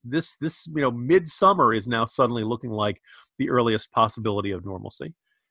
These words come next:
And when you look at that, I think the idea of football stadiums full of, you know, tens of thousands of people suddenly don't look, uh, all that well. If you're wondering, you know, what do we have to do to reach the point where, like, okay, well, when is it okay to get together in a crowd?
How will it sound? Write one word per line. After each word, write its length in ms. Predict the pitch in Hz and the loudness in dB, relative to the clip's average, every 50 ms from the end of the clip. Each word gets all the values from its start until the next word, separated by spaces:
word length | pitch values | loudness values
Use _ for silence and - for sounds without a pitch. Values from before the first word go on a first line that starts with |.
| _ _ _ - | _ _ _ -2
And 300 | 143 143 139 139 139 135 | 0 2 4 4 2 2
when 100 | 139 135 | 0 -2
you 120 | 135 135 | 0 0
look 200 | 131 131 139 - | 0 0 0 0
at 120 | 139 117 - | -2 -4 -2
that, 240 | 117 107 117 131 - | 0 0 2 0 0
I 80 | 113 | -4
think 200 | - - 123 113 | -6 -6 -8 -4
the 120 | 117 110 104 | -4 -4 -4
idea 340 | 104 98 95 107 110 110 | -4 -4 -4 -2 -2 0
of 380 | 104 - 92 101 101 98 95 - _ _ | 0 -2 -2 -4 -6 -6 -8 -12 _ _
football 300 | - 156 156 - 143 127 | -4 -4 -2 0 0 0
stadiums 540 | 120 - - 131 113 110 110 107 - 120 - | 0 0 -2 -2 0 0 -2 -4 -6 -10 -16
full 340 | - - - 123 117 123 - | -14 -8 -4 -2 -2 -2 0
of, 340 | 104 104 101 104 101 95 120 | 0 0 0 -2 -4 -6 -6
you 80 | 113 | -8
know, 140 | 107 101 98 | -6 -6 -6
tens 380 | 98 - - 139 131 127 120 120 | -8 -6 -4 -4 -4 -4 -4 -6
of 80 | 110 | -4
thousands 420 | - 127 117 113 113 - - 107 101 | -2 -2 0 0 -2 -4 -6 -10 -10
of 60 | - | -8
people 400 | - 120 123 - 107 85 73 - _ _ _ _ _ _ _ - | -6 -6 -6 -4 -6 -8 -8 -10 _ _ _ _ _ _ _ -16
suddenly 440 | - - - 147 131 127 123 120 | -6 0 2 2 2 2 0 -2
don't 260 | 110 120 120 117 - 120 | 0 0 -2 -2 -2 -2
look, 220 | 110 113 107 - _ - - - - - | 0 0 0 0 _ -10 -20 -16 -8 -4
uh, 260 | 104 101 101 98 98 98 | -2 0 0 0 0 0
all 180 | - 107 107 101 | -2 -2 -4 -2
that 200 | 101 98 - 131 | -2 -4 -4 -6
well. 300 | 127 123 107 - - _ _ _ _ _ _ _ - | -6 -6 -6 -8 -8 _ _ _ _ _ _ _ -8
If 40 | 113 | 0
you're 60 | 131 | 2
wondering, 220 | 175 214 220 202 156 | 4 4 4 4 2
you 60 | 135 | 2
know, 60 | 120 | 2
what 140 | 113 131 165 | 4 4 4
do 80 | 185 | 4
we 80 | 180 160 | 4 2
have 180 | 151 147 - - | 2 0 0 -4
to 80 | - 110 | -10 -10
do 580 | 104 101 - 131 135 143 131 117 104 - - - | -8 -2 2 4 6 6 6 4 2 -4 -8 -10
to 100 | - 120 | -8 -4
reach 240 | 110 117 123 - - | -2 -2 -2 -4 -6
the 80 | - 123 | -10 -10
point 260 | - - 123 117 110 | -6 -4 -4 -2 -2
where, 80 | 104 101 | -2 -4
like, 140 | 101 98 | -2 0
okay, 260 | 127 127 - - 113 98 | -2 -2 -2 -2 -6 -4
well, 140 | 95 98 | -4 -4
when 160 | 98 120 135 139 | -2 -2 0 0
is 100 | 120 131 | 0 0
it 60 | 117 | 0
okay 200 | 107 - - 127 | -2 -2 -4 -6
to 60 | 110 | -4
get 140 | 104 117 - | -4 -6 -4
together 240 | 117 113 104 104 98 | -2 -4 -2 -2 -4
in 40 | |
a 60 | 92 - | -8 -8
crowd? 400 | - - 113 104 98 92 85 | -4 -2 0 0 0 -2 -6